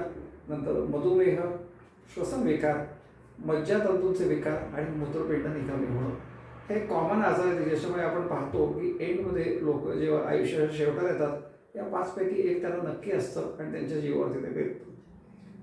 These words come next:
आता या गोष्टी जर का आपण समजावून घेतल्या आणि त्यांचे परिणाम समजून घेतले, काळजी घेणं आपल्याला खूप सोपं जातं बरं का. आणि ही काळजी घेतली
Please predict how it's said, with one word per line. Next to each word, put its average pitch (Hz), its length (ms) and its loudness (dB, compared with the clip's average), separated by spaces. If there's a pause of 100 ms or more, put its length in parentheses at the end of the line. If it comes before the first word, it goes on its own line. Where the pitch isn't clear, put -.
(120)
आता 190 400 0 (240)
या - 400 0
गोष्टी 165 240 -2
जर 185 120 2
का 180 80 4
आपण 180 180 2
समजावून 160 400 0
घेतल्या 127 320 -2 (280)
आणि 151 100 -4
त्यांचे 156 240 0
परिणाम 170 400 2
समजून 180 360 4
घेतले, 151 320 4 (400)
काळजी 156 260 -2
घेणं 160 160 2
आपल्याला 151 340 0
खूप - 160 -6
सोपं 139 260 -2
जातं 131 280 0
बरं 123 100 -4
का. 113 100 -6 (460)
आणि 151 180 -4
ही 175 140 2
काळजी 180 320 4
घेतली 185 600 6